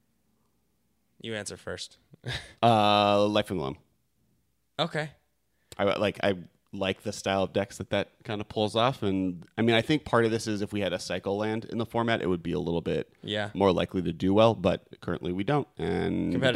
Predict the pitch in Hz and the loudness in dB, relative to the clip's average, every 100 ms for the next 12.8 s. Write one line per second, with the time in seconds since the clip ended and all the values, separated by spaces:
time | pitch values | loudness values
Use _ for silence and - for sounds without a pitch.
0 | 98 95 107 90 92 95 85 - 127 131 | 2 2 2 2 2 0 0 -4 -2 0
1 | 113 - 104 95 104 95 - 98 92 95 | 0 -2 -4 -4 -4 -4 -4 -10 -10 -10
2 | - - 95 90 - 90 90 92 87 85 | -12 -12 -12 -10 -6 -4 -4 -6 -8 -10
3 | - 113 107 113 113 87 95 82 - - | -10 -6 -2 2 4 4 0 -2 0 0
4 | 101 92 160 147 143 107 101 95 107 120 | 0 2 4 6 4 4 0 0 4 6
5 | 123 107 107 101 98 85 92 90 - - | 4 4 0 0 -4 0 0 0 -2 -8
6 | 95 98 92 95 - 90 85 85 95 101 | -2 0 2 0 0 -4 -4 -4 0 2
7 | 92 90 - 123 95 98 113 87 76 64 | 2 0 0 2 2 2 0 0 -2 -4
8 | 95 92 92 92 92 92 - 92 95 95 | -4 -4 -4 -4 -4 -4 -4 -2 -4 -6
9 | - 90 90 - 104 - 117 123 131 139 | -6 -4 -4 -2 -2 0 0 0 -2 -4
10 | 139 151 107 - - 120 113 107 - - | -4 -2 -2 -4 -6 -2 -2 -4 -10 -20
11 | _ _ _ 151 151 - 196 240 240 143 | _ _ _ -2 0 0 -2 -2 -2 -2
12 | 143 147 131 104 - 110 71 | -2 -4 -6 -4 -4 -6 -8